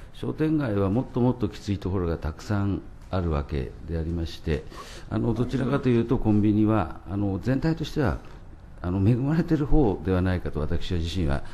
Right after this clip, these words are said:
正直思っております。そういう中で、まあ、社会保険の話につきまして、今伺ってて、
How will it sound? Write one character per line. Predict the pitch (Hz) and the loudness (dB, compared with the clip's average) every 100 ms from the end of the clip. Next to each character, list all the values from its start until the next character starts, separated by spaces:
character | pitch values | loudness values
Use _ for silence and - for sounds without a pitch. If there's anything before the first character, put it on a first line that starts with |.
| - | -12
正 | - 87 | -4 -2
直 | 78 76 76 | -2 -2 -2
思 | 78 | -2
っ | |
て | - - | -4 -6
お | |
り | 65 | -6
ま | 73 | -6
す。 | - | -4
そ | |
う | 135 | -2
い | |
う | |
中 | 147 151 | 0 -2
で、 | 98 | -2
ま | 95 113 - | 2 2 0
あ、 | - - | -4 -12
社 | - 107 | -8 0
会 | 127 | 0
保 | |
険 | 117 107 | 2 2
の | 82 | 2
話 | 76 76 - | 0 -2 -2
に | 78 | -6
つ | - | -6
き | - | -6
ま | 85 | -4
し | 87 | -4
て、 | 95 | -2
今 | 101 87 | 0 0
伺 | 82 87 | -2 -4
っ | 87 | -6
て | - 90 | -4 -4
て、 | 92 80 | -2 -4